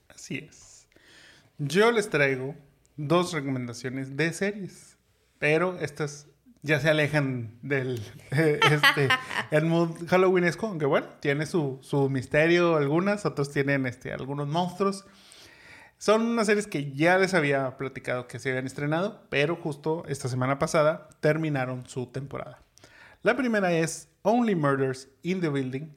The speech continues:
Speaker 1: tercera temporada, la cual pueden ver ya completa en Star Plus. En esta temporada, Oliver, Charles y Mabel, el trío de podcasteros resuelve misterios,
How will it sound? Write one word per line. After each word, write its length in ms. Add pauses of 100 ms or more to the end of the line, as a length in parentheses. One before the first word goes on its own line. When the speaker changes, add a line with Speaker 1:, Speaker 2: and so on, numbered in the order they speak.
(140)
Speaker 1:
tercera 520
temporada, 600
la 180
cual 140
pueden 320
ver 360
ya 280
completa 560
en 340
Star 460
Plus. 400 (640)
En 160
esta 200
temporada, 720
Oliver, 520 (160)
Charles 580
y 140
Mabel, 420 (220)
el 220
trío 300
de 180
podcasteros 840
resuelve 560
misterios, 680